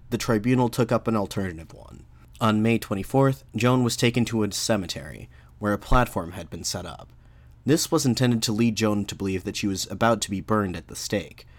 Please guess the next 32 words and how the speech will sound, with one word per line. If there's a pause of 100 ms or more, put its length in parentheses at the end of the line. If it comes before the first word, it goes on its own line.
(540)
A
local
priest
preached
a
lengthy
sermon
at
Joan, (400)
admonishing
the
Kingdom
of
France
and
herself,
saying,
quote, (480)
"O
royal
house
of
France, (300)
you
have
never
known
dishonor
until
now. (440)
But
behold,